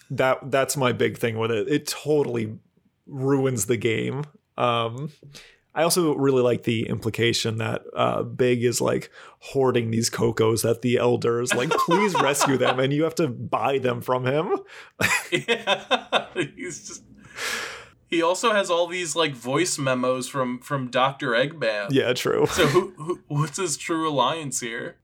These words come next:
Speaker 2: I loved fishing. Fishing was
Speaker 1: Yeah.
Speaker 2: very fun. I
Speaker 1: It
Speaker 2: love it.
Speaker 1: was.
Speaker 2: Did you get any of the egg memos?
Speaker 1: I didn't. I didn't know what they did. Um, I figured they were just, like, little voice things, and I had one and I couldn't interact with it, so I, I just kinda ignored those.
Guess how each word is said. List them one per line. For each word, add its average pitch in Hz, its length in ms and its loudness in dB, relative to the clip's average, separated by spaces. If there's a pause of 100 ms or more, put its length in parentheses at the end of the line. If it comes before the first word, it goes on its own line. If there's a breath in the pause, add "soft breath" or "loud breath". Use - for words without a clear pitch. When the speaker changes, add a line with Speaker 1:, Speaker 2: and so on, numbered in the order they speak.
(280)
Speaker 2:
I 135 80 6
loved 127 320 2
fishing. - 520 -6 (100)
Fishing 123 280 -2
was 110 140 -2
Speaker 1:
Yeah. 85 60 -4
Speaker 2:
very 95 260 0
fun. - 440 -2 (280 loud breath)
I 135 60 0
Speaker 1:
It - 20 2
Speaker 2:
love 160 260 4
it. 165 60 -2
Speaker 1:
was. 143 100 -6
Speaker 2:
Did 151 160 0
you 180 160 -2
get 151 240 2
any 160 240 2
of 147 60 0
the 143 160 2
egg 127 180 2
memos? 151 600 -2 (180)
Speaker 1:
I 180 80 4
didn't. 170 300 2
I 156 100 2
didn't 226 160 2
know 226 80 4
what 202 120 2
they 175 100 4
did. 120 520 0
Um, 127 520 2 (240 loud breath)
I 151 100 2
figured 156 260 2
they 147 80 4
were 143 80 4
just, 131 140 -4
like, 127 180 2
little 123 200 2
voice 117 260 2
things, 107 160 -2
and 123 80 0
I 131 60 2
had 151 240 2
one 139 240 2
and 127 100 2
I 123 80 4
couldn't 120 360 -2 (300)
interact 120 460 0
with 104 80 -2
it, 117 220 0
so 107 200 0
I, 180 240 0
I - 100 2
just - 160 -4
kinda 113 180 -4
ignored 117 460 -4
those. 127 280 0